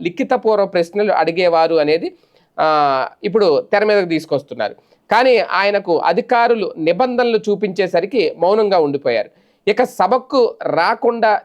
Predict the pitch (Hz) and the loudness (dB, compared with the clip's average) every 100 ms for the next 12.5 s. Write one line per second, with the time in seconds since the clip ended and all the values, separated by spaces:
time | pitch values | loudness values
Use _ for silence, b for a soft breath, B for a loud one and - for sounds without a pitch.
0 | - 175 196 220 208 208 196 190 - 180 | -2 0 2 0 0 0 0 -2 -2 -4
1 | 175 170 165 - 156 165 - 202 - 180 | -2 -2 -2 0 0 0 0 0 0 -4
2 | 151 170 - 139 151 185 180 156 147 b | -2 -2 -2 -2 -2 -2 0 0 -2 b
3 | b - 175 190 214 208 - 185 208 208 | b -4 0 0 2 0 0 -2 0 0
4 | 214 185 180 170 160 165 160 151 143 143 | 0 -2 -2 0 0 2 2 2 0 -2
5 | 151 190 - _ 151 170 185 151 123 104 | 0 -2 -2 _ 0 0 2 0 -2 -6
6 | - 165 170 147 147 b b b 160 247 | -2 0 0 -2 -6 b b b 0 2
7 | 262 254 247 202 175 185 170 143 131 - | 2 2 2 0 -2 -4 -2 -2 -2 -6
8 | 113 107 _ _ _ - 202 226 226 214 | -10 -10 _ _ _ 0 2 4 4 2
9 | 190 208 196 147 - 180 240 240 240 240 | 0 0 0 0 -2 0 2 2 2 -2
10 | 214 208 202 202 170 190 202 196 170 156 | 2 2 2 2 2 0 -2 -2 -2 -2
11 | 170 - 226 247 170 160 160 170 208 160 | -2 0 2 2 2 2 0 0 0 -2
12 | 143 123 123 107 | -2 -12 -12 -20